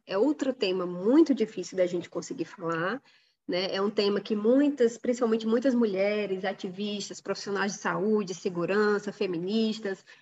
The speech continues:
né, jornalistas, tem muita gente envolvida nisso, mães principalmente, né, que passam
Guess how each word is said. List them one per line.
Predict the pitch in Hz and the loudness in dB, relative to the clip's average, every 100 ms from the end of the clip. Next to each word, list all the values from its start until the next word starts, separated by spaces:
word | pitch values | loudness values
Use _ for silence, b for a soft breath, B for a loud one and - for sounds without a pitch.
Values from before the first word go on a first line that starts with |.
| B | B
né, | - 190 | -6 -4
jornalistas, | 202 220 214 175 196 233 226 226 214 | 2 2 2 2 2 4 2 0 -2
tem | 226 | 0
muita | 226 294 330 | 2 2 2
gente | 269 262 262 | 2 0 0
envolvida | 233 233 185 214 226 202 | 2 0 0 0 0 0
nisso, | 180 202 240 214 | -2 -2 -4 -6
mães | 185 196 226 233 | -2 4 4 4
principalmente, | - - - 165 170 202 240 226 | -4 -8 -4 -4 0 0 0 -2
né, | 190 262 | -2 -4
que | 233 | -4
passam | - 180 185 - 185 | 0 0 0 -2 -4